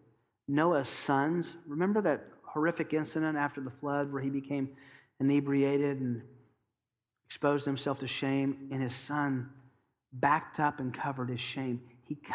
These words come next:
covered his father's sin. I just, I want to do everything I can to minimize what people know of your sin and maximize what people know of your righteousness. James five sixteen, "Confess your sins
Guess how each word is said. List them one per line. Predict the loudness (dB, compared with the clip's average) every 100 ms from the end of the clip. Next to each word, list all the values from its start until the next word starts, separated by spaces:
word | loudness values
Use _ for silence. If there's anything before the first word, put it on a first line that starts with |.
| 4
covered | 4 -2 -2 -2 -4 -12 -20 -4
his | -4
father's | 0 2 2 0
sin. | -6 -6 -4 -4 -10 -16 -10 0
I | 0
just, | 0 -8 -16 -20 -2
I | 4
want | 4 4
to |
do | 0 0
everything | 0 2 2 2
I | 0
can | -2 0 2 0
to | 0
minimize | 2 4 4 4 6 4 4 0
what | -2
people | -2 -2 0
know | 2 4 2
of | 0 0
your | -2
sin | -4 -4 0 2 0 -2 -8 -20 -6
and | 0 2 2
maximize | 2 0 0 4 4 4
what | 0 -4
people | -4 -2
know | 2 2
of | 0
your | -2
righteousness. | -2 -4 -8 -14 -16 -18 -20 _ _ _ _ _ _ _ _ _ _ _ _ _ _ _ _ _ _ 4
James | 4 6
five | 4 4
sixteen, | 2 -4 0 0 2
"Confess | 2 4 2 4
your | 0
sins | 2 4 4 4 0